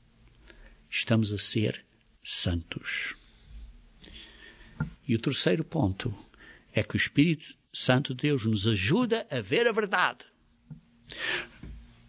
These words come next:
E vendo a verdade, nos faz convictos de entender que, na verdade, há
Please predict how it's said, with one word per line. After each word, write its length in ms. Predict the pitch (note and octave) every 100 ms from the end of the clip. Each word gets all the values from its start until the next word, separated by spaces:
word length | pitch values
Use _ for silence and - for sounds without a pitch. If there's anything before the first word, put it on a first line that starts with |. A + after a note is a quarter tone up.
| - - - - -
E 100 | G2+
vendo 360 | F2+ D#3 G#3+
a 40 | G3+
verdade, 520 | G#3 G#3 E3+ G#2+ -
nos 220 | A#2+ B2+
faz 280 | - C#3 -
convictos 840 | - B2 G#2+ F#2+ A#3 - - F#2+ -
de 100 | G#2+
entender 720 | G#2 G#2 G#2+ F#3 B2+ - - _ _ -
que, 260 | C#3 C#3 G#2+
na 140 | A#2
verdade, 560 | G#2+ G#2 A2 F2 E2+ - _ _ - - - _ -
há 320 | A#2+ F2+